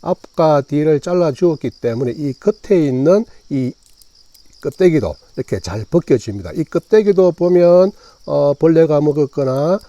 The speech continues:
또 병충해가 있었던 흔적들이 있거든요. 요렇게 말끔하게 제거를 해서 요런 상태로 심어주게 되면 훨씬 더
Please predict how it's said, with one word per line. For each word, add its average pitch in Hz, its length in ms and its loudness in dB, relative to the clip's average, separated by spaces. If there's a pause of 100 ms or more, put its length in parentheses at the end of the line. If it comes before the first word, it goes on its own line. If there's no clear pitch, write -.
(120)
또 139 180 -2
병충해가 143 600 -2
있었던 143 400 -6
흔적들이 156 640 -6
있거든요. 147 480 -2 (340)
요렇게 175 440 -2
말끔하게 151 840 -2
제거를 131 480 -4
해서 135 460 -4 (440)
요런 202 280 4
상태로 160 600 -2
심어주게 156 600 -2
되면 117 400 -4 (320)
훨씬 214 460 -2
더 147 220 0